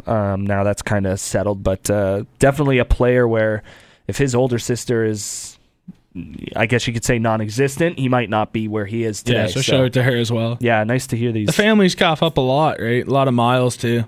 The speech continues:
Speaker 1: Yep.
Speaker 2: There's a lot that goes on behind the scenes that no one really knows about.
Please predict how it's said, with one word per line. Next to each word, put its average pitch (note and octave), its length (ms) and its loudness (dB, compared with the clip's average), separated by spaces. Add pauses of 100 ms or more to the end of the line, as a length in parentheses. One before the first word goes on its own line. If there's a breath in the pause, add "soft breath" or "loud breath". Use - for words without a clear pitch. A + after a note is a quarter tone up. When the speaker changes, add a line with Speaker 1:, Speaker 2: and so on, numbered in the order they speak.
Speaker 1:
Yep. B2 240 -2 (280)
Speaker 2:
There's B2 100 -4
a B2+ 40 0
lot C#3+ 200 2
that D3 80 -2
goes C#3 260 0
on B2 180 0
behind B2 240 2
the B2 60 0
scenes B2 260 -2
that C3+ 60 0
no C3+ 140 2
one C#3 100 0
really D3 160 2
knows B2 300 0
about. A#2 340 0